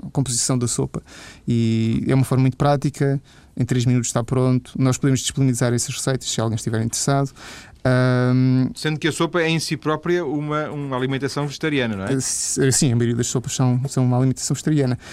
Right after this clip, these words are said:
Speaker 2: Aquelas sopas que nós conhecemos, ti-, portuguesas, não é? Quer dizer, o caldo verde se-, sem
Speaker 1: Sim.
Speaker 2: chouriço, obviamente,
Speaker 1: Há, há,
Speaker 2: mas
Speaker 1: há,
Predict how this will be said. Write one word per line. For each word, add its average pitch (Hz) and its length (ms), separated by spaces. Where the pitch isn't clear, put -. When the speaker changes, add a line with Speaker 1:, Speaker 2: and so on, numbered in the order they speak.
Speaker 2:
Aquelas 113 280
sopas 127 260
que 139 60
nós 127 100
conhecemos, 139 420
ti-, 131 200
portuguesas, 135 540
não 113 100
é? 135 120
Quer 117 60
dizer, 117 120
o 113 60
caldo 139 240
verde 135 360
se-, - 220
sem 143 160
Speaker 1:
Sim. 156 120
Speaker 2:
chouriço, 127 300
obviamente, 123 300
Speaker 1:
Há, - 60
há, 104 180
Speaker 2:
mas - 60
Speaker 1:
há, - 180